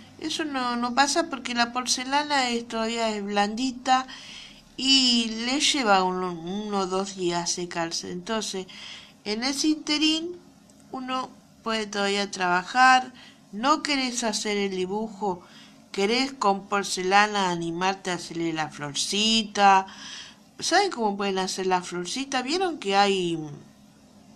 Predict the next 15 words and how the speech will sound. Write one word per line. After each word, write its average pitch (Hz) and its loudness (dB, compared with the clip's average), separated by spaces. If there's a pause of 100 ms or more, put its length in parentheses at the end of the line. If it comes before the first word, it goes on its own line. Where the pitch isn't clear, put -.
(160)
Ahora 202 -2
les 196 -2
voy 170 -4
a 165 -4
mostrar 156 -8
unos 180 -2
moldecitos 175 -4 (800)
que 151 -6
se 156 -6
usan 180 -2
para 156 -2
la, 143 -6
para 147 -6
las 143 -6
galletitas. 180 0